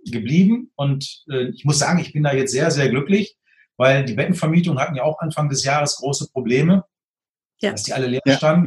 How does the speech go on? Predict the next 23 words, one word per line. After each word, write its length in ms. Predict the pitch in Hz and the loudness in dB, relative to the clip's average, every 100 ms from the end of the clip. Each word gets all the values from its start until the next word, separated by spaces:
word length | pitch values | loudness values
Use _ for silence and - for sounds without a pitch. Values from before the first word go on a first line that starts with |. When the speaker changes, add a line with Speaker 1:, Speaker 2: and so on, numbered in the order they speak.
| - | -2
Speaker 1:
Und, 160 | 123 - | -16 -12
und 200 | 143 135 | -10 -2
meine 240 | 135 175 | 2 4
Speaker 3:
Ja, 60 | 151 | 4
klar. 120 | 175 | 4
Speaker 1:
Langzeitmieter, 920 | - 180 170 143 175 185 190 190 - | 4 2 0 2 2 6 6 4 0
die 120 | 139 | -6
sind 160 | 135 160 | -2 -2
alle 160 | 156 156 | 0 0
noch 180 | 139 | -2
da 300 | 110 135 180 | 2 4 4
und 180 | 190 143 | 0 -4
die 80 | 135 | -4
haben 160 | 147 147 | -2 0
auch 240 | 139 - _ _ | -2 -6 _ _
schön 320 | - 143 151 | -6 -2 0
pünktlich 320 | 151 160 160 - | 0 -2 -2 -6
gezahlt, 520 | - 135 147 185 190 _ _ _ _ _ _ _ - | -6 0 2 2 -2 _ _ _ _ _ _ _ 0
ähm, 480 | 139 139 135 131 - _ _ | 2 4 2 -2 -12 _ _
weil 520 | 117 123 143 147 147 - - _ _ _ _ - | -2 2 2 0 -4 -12 -20 _ _ _ _ -10
ich 160 | - | -4
weiß, 340 | 123 143 - - | 0 2 2 0
dass 480 | 160 - - - | -2 -2 -6 -8